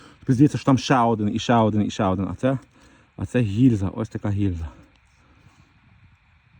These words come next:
Вискакує ще такий гудзичок. Але він, бачите, без, без рельєфу, без, без надписів, без номера. Але гудзичок також приємно.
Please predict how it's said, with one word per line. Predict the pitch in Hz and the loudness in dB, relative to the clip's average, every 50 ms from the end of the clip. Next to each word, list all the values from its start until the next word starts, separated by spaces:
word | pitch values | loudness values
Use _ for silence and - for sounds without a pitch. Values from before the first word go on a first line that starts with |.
| - _ _ _ _ _ _ _ _ _ _ - | -20 _ _ _ _ _ _ _ _ _ _ -14
Вискакує | 156 - - 160 156 - 160 | -12 -6 -6 -4 -2 -2 -2
ще | 143 - 151 | -2 -2 -4
такий | 131 - 151 139 | -4 -2 0 0
гудзичок. | 127 143 147 120 107 - - 110 - - - - _ _ _ _ _ _ _ _ _ _ _ - _ _ _ - _ _ _ _ - | 2 0 0 -2 -4 -6 -8 -10 -12 -14 -20 -20 _ _ _ _ _ _ _ _ _ _ _ -20 _ _ _ -20 _ _ _ _ -8
Але | 147 135 127 131 | -4 -2 0 0
він, | 131 139 135 120 - _ - | 2 2 0 -2 -4 _ -6
бачите, | 139 127 - - 131 | -6 -4 -4 -6 -6
без, | 113 117 120 110 110 107 107 110 _ _ _ _ _ - 160 165 180 123 120 131 175 214 - - - _ _ - - - - _ _ _ _ _ - _ | -2 -2 -2 -2 -4 -8 -12 -14 _ _ _ _ _ -20 -16 -14 -12 -12 -12 -14 -16 -20 -20 -20 -20 _ _ -20 -20 -20 -20 _ _ _ _ _ -12 _
без | - 131 139 123 117 127 - | -2 0 0 2 2 0 0
рельєфу, | 147 175 208 240 220 - - 160 - 180 175 160 - | 0 2 2 2 0 0 -2 -6 -6 -8 -10 -10 -6
без, | 143 127 127 117 107 117 | -2 0 0 0 0 -4
без | 117 117 123 127 120 110 - - - - - | -6 -2 -2 -2 -2 -2 -6 -14 -8 -4 -2
надписів, | 135 147 151 - - 143 - - 123 107 | 0 0 -2 -2 -4 -6 -4 -2 -2 0
без | 110 110 104 | 0 0 2
номера. | 120 135 139 139 131 123 117 110 - - - - - - - - - - - - - | 2 2 2 2 2 0 0 -4 -8 -14 -20 -20 -20 -20 -20 -20 -20 -20 -20 -18 -12
Але | - 202 247 302 302 | -8 -4 -4 0 0
гудзичок | 214 123 143 175 165 170 - - 131 | 2 2 2 2 0 -2 -2 -2 -4
також | 117 113 - 135 139 - | -4 -4 -4 -4 -4 -4
приємно. | - - 117 107 101 98 98 98 98 | -4 -4 -2 -2 -2 -2 -2 -4 -4